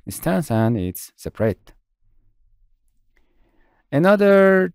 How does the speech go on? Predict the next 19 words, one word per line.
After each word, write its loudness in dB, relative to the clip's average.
thing -2
about 0
the 0
material -2
is, -8
for -6
example, -2
uh, -10
if -8
you -2
add -2
a -2
standard -4
simple -6
material -2
and -2
click -8
and -2
drag -2